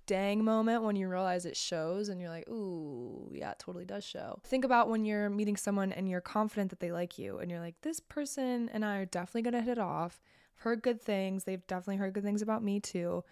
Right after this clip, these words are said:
You're automatically going to that encounter way more confident, way more positive.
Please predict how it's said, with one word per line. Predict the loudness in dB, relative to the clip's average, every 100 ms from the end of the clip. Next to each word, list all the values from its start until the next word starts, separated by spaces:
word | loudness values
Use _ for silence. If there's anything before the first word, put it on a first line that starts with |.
| -20 _ _
You're | 2 4 6
automatically | 6 6 2 0 0 0
going | 0 0 0
to |
that | 0 -2 -4 -6 -2
encounter | -2 0 0 0 -2 -2 -4 _
way | -4 -2 0
more | -2
confident, | -2 -4 -2 -4 -2
way | -2
more | -2 -4
positive. | -2 0 0 0 0 0